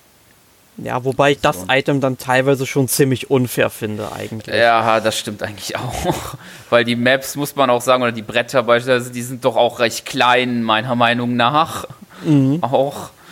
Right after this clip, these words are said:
Speaker 1: Also wenn man da vor allem mal mit den älteren Spielen wie Mario Party zwei sich das mal anschaut, da waren die
Speaker 2: Mhm.
Speaker 1: Bretter dann, also zumindest gefühlt in meiner Erinnerung, ja, es kann sein, dass die ein bisschen getrübt ist, weil wenn man an so ein Spiel denkt, was schon zwanzig oder neunzehn Jahre dann alt ist,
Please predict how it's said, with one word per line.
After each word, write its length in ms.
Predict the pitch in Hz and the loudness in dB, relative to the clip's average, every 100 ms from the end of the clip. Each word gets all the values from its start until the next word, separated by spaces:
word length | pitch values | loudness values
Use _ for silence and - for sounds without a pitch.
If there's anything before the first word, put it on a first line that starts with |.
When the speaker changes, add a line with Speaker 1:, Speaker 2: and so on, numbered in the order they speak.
| - - | -16 -2
Speaker 1:
Also 220 | 127 123 | 0 2
wenn 140 | 127 139 | 2 4
man 180 | 139 | 2
da 180 | 135 131 | 4 2
vor 220 | 127 120 | 0 -2
allem 220 | 117 131 131 | 2 2 2
mal 160 | 127 | 0
mit 160 | 127 123 | 0 0
den 120 | 123 | 0
älteren 480 | - 131 160 127 123 | 4 2 2 0 0
Spielen 440 | 139 - 117 120 | -2 -4 -2 0
wie 100 | 117 | 0
Mario 300 | 117 120 135 | 0 2 2
Party 360 | - 123 - 120 | 0 -2 -2 -8
zwei 500 | - 127 113 120 151 | -10 -8 0 2 2
sich 160 | 135 117 | 0 -8
das 180 | 117 | -8
mal 120 | 127 107 | -4 -4
anschaut, 420 | 117 - 120 104 | -4 -4 -2 0
da 160 | 110 117 | 0 2
waren 200 | 120 123 | 2 0
die 80 | 107 | -2
Speaker 2:
Mhm. 60 | |
Speaker 1:
Bretter 320 | 113 123 127 127 | -2 -2 -2 -2
dann, 240 | 120 120 - - - - - | -4 -6 -12 -20 -20 -6 2
also 120 | 143 | 2
zumindest 640 | - 139 156 190 185 - | 2 2 4 4 0 0
gefühlt 540 | 147 - 160 185 214 | -2 0 4 4 4
in 100 | 165 | 2
meiner 260 | 147 151 156 | 4 4 4
Erinnerung, 840 | 135 143 160 175 151 127 127 117 113 | 2 2 4 6 6 4 2 0 -2
ja, 180 | 120 | 2
es 140 | 147 - | 2 2
kann 240 | 151 170 | 0 2
sein, 240 | 143 147 160 | 2 2 2
dass 160 | 151 | -2
die 140 | - 151 | -2 -4
ein 80 | |
bisschen 340 | 139 226 - 160 | 0 0 2 0
getrübt 560 | 151 - - 165 - | 0 -2 2 2 4
ist, 240 | 131 123 - | -2 -2 -2
weil 300 | 127 135 139 - 208 170 - | 0 2 0 -6 -18 -16 0
wenn 140 | 143 | 2
man 120 | 165 160 | 2 2
an 140 | 156 | 0
so 200 | 139 151 | -2 -4
ein 160 | 151 139 | -4 -4
Spiel 400 | - - 165 175 | -6 0 4 6
denkt, 240 | 139 123 | 4 2
was 100 | 135 | -2
schon 140 | 147 131 | -2 -8
zwanzig 580 | 135 139 170 - 147 | 0 0 0 0 0
oder 320 | - 127 127 120 | 0 0 2 0
neunzehn 520 | 113 113 135 - 113 | 0 0 0 0 0
Jahre 320 | 113 143 143 | 2 2 2
dann 160 | 120 110 | 0 -2
alt 280 | 107 113 | -2 -4
ist, 360 | 269 190 - - | -4 -14 -14 -18